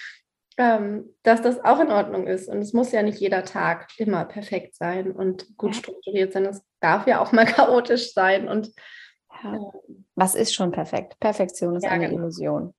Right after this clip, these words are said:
Speaker 2: <laughs>
Speaker 1: Das
Speaker 2: Ich hatte
Speaker 1: ist
Speaker 2: heute genau so einen Tag. <laughs>
Speaker 1: <laughs>
Speaker 2: Genau so einen Tag.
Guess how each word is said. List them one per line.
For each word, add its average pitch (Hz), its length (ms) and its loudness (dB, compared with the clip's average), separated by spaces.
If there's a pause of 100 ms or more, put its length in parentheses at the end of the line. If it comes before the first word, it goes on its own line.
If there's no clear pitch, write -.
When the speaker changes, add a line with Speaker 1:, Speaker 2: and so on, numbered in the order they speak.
Speaker 2:
<laughs> 240 720 4 (260)
Speaker 1:
Das 220 140 6
Speaker 2:
Ich 233 40 6
hatte 240 180 6
Speaker 1:
ist 226 120 6
Speaker 2:
heute 233 160 4
genau 202 460 6
so 190 180 2
einen 160 280 -2
Tag. - 480 -8
<laughs> - 0 -
Speaker 1:
<laughs> 285 1040 6
Speaker 2:
Genau 277 380 8
so 240 120 6
einen 220 200 4
Tag. 180 300 4